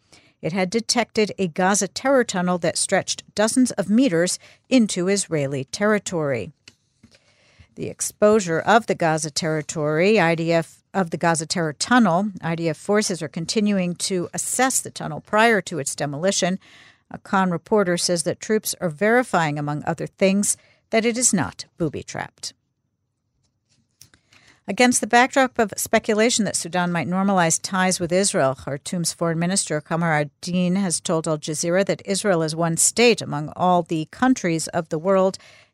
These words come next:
and ties with all countries will be good. "When we get to that bridge, we will cross it," he said.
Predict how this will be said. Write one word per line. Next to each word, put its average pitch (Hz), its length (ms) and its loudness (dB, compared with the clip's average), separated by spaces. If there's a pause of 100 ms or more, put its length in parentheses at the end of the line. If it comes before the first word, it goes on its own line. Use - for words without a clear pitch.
and - 120 -10
ties 180 400 2
with 170 120 -2
all 208 140 2
countries 247 480 0
will 175 100 -2
be 180 120 -4
good. 180 520 4
"When 220 200 0
we 247 120 2
get 254 300 0
to 202 100 -4
that 180 320 0
bridge, 214 440 2 (380)
we 151 120 -8
will 185 160 0
cross 254 460 2
it," 135 160 0
he 139 120 -8
said. 131 420 -2